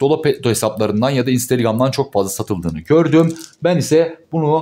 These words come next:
hatıra diye aldım ve insanlara göstermek için aldım. Yeni bir malzemedir.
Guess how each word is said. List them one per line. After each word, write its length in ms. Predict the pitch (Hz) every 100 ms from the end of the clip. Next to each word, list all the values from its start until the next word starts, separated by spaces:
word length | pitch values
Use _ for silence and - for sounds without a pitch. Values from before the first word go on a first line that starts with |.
| -
hatıra 520 | 143 147 160 147 120
diye 120 | 110
aldım 380 | 127 139 120 135
ve 100 | 131
insanlara 440 | 123 123 113 123
göstermek 500 | 135 123 127 123 131
için 180 | - -
aldım. 220 | 87 131
Yeni 220 | 135 127 160
bir 80 |
malzemedir. 600 | 147 127 107 101 101 143